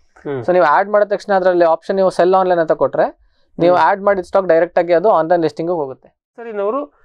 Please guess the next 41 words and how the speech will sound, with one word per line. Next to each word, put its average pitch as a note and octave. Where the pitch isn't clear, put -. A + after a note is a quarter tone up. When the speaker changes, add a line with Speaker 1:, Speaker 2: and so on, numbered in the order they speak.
Speaker 1:
ತಮ್ಮ F#3+
ಹತ್ರ G3+
ಇರುವಂತದ್ದು F#3+
ಎಲ್ಲ F#3+
ಗಿಡಗಳನ್ನ E3
ಇದನ್ನೆಲ್ಲ E3
book F3
ಮಾಡ್ತಾರೆ. C3
Speaker 2:
Book, -
ಹ್ಮ್. D3
Speaker 1:
ಅವರಲ್ಲಿ E3
n F3+
number F#3
ಆಫ್ E3+
plants F#3+
ಇರ್ಬೋದು, C#3+
ಎಲ್ಲರನ್ನೂ D#3+
ಮಾಡ್ತಾರೆ. C#3
Speaker 2:
Right. C#3+
Speaker 1:
ಅಲ್ಲಿ F3+
rate F3+
ಕೂಡ E3
ಕೊಡ್ತಾರೆ, C3+
Speaker 2:
Right. C3+
Speaker 1:
Approximate. D3
Speaker 2:
ಹ್ಮ್, C3+
ಹ್ಮ್. C3+
Speaker 1:
ಅದು F3+
ಆಮೇಲೆ G3
ಇಂಡಿವಿಜುವಲ್ F#3
ಅವ್ರವ್ರಿಗೆ D#3+
Speaker 2:
ಅವ್ರವ್ರಿಗೆ F3+
Speaker 1:
ಬಿಟ್ಟಿದ್ದು. C#3+
Speaker 2:
ಬಿಟ್ಟಿದ್ದು. -
Speaker 1:
ಆ, F#3
ನ-, F#3
ಅದು F#3
ಮಾಡ್ತಾರೆ. E3+
ಆ F#3
ತರದವರು G3+
ಈಗ F#3